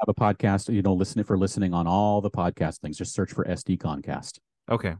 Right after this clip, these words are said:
Speaker 2: okay.
Speaker 1: And also, don't forget to answer the question. What is your, what were the two questions about the history? What was
Speaker 2: What,
Speaker 1: the
Speaker 2: what's,
Speaker 1: favorite
Speaker 2: what's your
Speaker 1: thing?
Speaker 2: favorite memory leading up
Speaker 1: And
Speaker 2: to
Speaker 1: what
Speaker 2: this
Speaker 1: are you
Speaker 2: time?
Speaker 1: looking
Speaker 2: And what
Speaker 1: forward
Speaker 2: are you
Speaker 1: to?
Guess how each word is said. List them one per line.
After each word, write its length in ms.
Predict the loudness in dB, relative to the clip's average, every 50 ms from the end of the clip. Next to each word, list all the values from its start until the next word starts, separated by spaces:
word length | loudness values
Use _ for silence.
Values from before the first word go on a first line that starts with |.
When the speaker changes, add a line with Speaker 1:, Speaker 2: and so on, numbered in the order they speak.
| -6
Speaker 2:
okay. 220 | -6 -6 -6 -6 -10 _ _ _ _ -2
Speaker 1:
And 320 | 2 2 4 4 4 2
also, 400 | 4 2 2 2 6 6 6 6
don't 220 | 6 6 4 2 4
forget 320 | 4 2 4 4 4 4
to 80 | 4 4
answer 260 | 6 4 6 4 2
the 80 | 2 2
question. 600 | 0 2 4 4 4 2 2 4 4 6 6 6
What 180 | 6 6 6 6
is 160 | 4 4 4
your, 600 | 4 6 6 6 6 8 6 6 6 4 2 2
what 140 | 2 2 4
were 80 | 4 2
the 60 | 2
two 160 | 2 0 0
questions 480 | 0 2 0 0 0 2 2 0 2 2
about 200 | 2 2 2 2
the 60 | 2
history? 360 | 2 2 2 4 4 4 4
What 280 | 6 6 4 4 2 2 _ _ _ _ _ _ _ _ _ 2
was 180 | 2 2 4
Speaker 2:
What, 80 | 4 4
Speaker 1:
the 60 | 4
Speaker 2:
what's, 120 | 6 6 6
Speaker 1:
favorite 140 | 6 4 2
Speaker 2:
what's 180 | 2 4 6
your 100 | 4 4
Speaker 1:
thing? 60 | 6 4
Speaker 2:
favorite 320 | 4 4 4 4 4 4
memory 680 | 6 6 6 6 6 6 6 6 6 6 4 4 2 _ _ _ _ _ _ _ _ _ _ _ _ _ -6
leading 300 | -4 -2 -2 -2 -2 -4
up 80 | -4
Speaker 1:
And 100 | -4 0
Speaker 2:
to 60 | 2
Speaker 1:
what 80 | 4 4
Speaker 2:
this 40 | 6
Speaker 1:
are 20 |
you 60 | 6
Speaker 2:
time? 60 | 6 6
Speaker 1:
looking 220 | 6 6 4 2
Speaker 2:
And 20 | 4
what 40 | 6
Speaker 1:
forward 200 | 6 6 6 6
Speaker 2:
are 20 |
you 60 | 4 2 0
Speaker 1:
to? 160 | -2 -4 -14